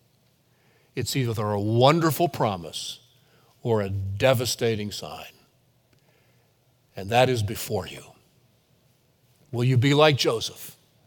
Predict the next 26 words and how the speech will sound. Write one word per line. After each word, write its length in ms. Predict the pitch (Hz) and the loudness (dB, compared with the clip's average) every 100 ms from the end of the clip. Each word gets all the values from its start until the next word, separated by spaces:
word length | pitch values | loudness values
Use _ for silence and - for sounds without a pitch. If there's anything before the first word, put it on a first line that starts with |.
| _ _ _ _ _ _ | _ _ _ _ _ _
or 140 | 117 113 | -4 -2
will 100 | 113 | -2
you 160 | 113 | -2
be 160 | 107 110 | -2 0
like 260 | 107 117 | 2 0
Ahaz? 600 | 95 - - - - - - _ _ _ _ - | -2 -8 -10 -10 -12 -14 -16 _ _ _ _ -4
What 240 | 110 113 | 0 0
will 120 | 120 127 | 2 0
you 140 | 127 | 2
do 400 | 117 98 85 90 _ | 0 -2 -4 -12 _
with 180 | 107 95 | -8 -8
Emmanuel? 640 | 90 87 - - - _ _ _ _ _ - _ | -10 -14 -16 -20 -20 _ _ _ _ _ -20 _
Heavenly 340 | 123 117 120 120 | -2 0 2 2
Father, 440 | 113 98 90 - - _ _ _ _ _ _ _ _ _ _ _ - - - | 2 0 -2 -14 -20 _ _ _ _ _ _ _ _ _ _ _ -14 -14 0
we 100 | 147 | 4
come 260 | 131 170 180 | 6 6 6
to 100 | 165 | 6
you 340 | 160 147 135 - - - | 8 6 2 -6 -14 2
praising 440 | 196 214 170 139 | 6 6 6 4
you 200 | 117 95 | 2 0
for 240 | - 135 127 | 0 2 4
what 240 | 143 - | 4 4
you've 160 | 143 123 | 4 6
done 200 | 160 147 | 4 4
in 140 | 135 | 4
Jesus, 580 | 120 180 123 104 - | 4 4 2 -2 -6